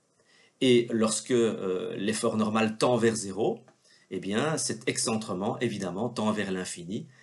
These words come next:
et on retrouve uniquement le diagramme des contraintes qui provient d'un moment fléchissant qui agit seul. J'en viens aux critères de dimensionnement en flexion composée, avec, euh, toujours les mêmes deux approches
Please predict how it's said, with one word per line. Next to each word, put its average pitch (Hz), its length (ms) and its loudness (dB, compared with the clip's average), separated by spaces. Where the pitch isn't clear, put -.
et 117 180 4
on 104 120 -4
retrouve 104 520 -4
uniquement 113 460 0
le 107 120 0
diagramme 95 580 -4
des 101 140 -6
contraintes 98 440 -8
qui - 100 -10
provient 87 460 -8
d'un 95 240 -2
moment 90 240 -4
fléchissant 87 460 -6
qui 87 140 -6
agit 80 180 -8
seul. - 260 -8
J'en 135 240 4
viens 143 380 4
aux 117 60 4
critères 117 440 2
de 101 100 -2
dimensionnement 117 920 2
en 98 60 -6
flexion 101 400 -4
composée, 120 760 -2
avec, 107 460 -2
euh, 95 320 2
toujours 113 340 2
les 104 120 2
mêmes 117 340 4
deux 123 340 4
approches 120 640 0